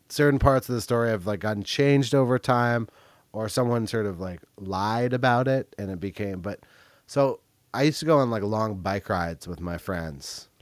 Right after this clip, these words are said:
We used to ride bikes around, uh, around the Bay Area. It's kind of like a thing, like a, like a, a, a hobby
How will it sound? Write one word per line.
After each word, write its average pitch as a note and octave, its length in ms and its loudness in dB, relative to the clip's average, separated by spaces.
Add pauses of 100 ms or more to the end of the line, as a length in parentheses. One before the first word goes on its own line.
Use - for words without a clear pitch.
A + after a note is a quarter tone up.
(140)
We A2+ 100 -2
used - 100 -2
to D3 80 4
ride A2+ 240 2
bikes - 400 -6
around, F2 480 -8 (560)
uh, E2+ 640 -6
around F#2 360 -4
the E2 80 -8
Bay F2 140 -6
Area. D2+ 440 -8 (300)
It's - 100 -20
kind C3+ 180 4
of A#2 100 2
like G#2+ 140 -2
a F#2+ 80 -2
thing, G#2 320 -4
like F#2+ 160 -8
a, E2+ 220 -6 (420)
like E2 100 -12
a, D#2 120 -10 (220)
a, E2 160 -12 (220)
a F2 80 -6
hobby G2 560 -2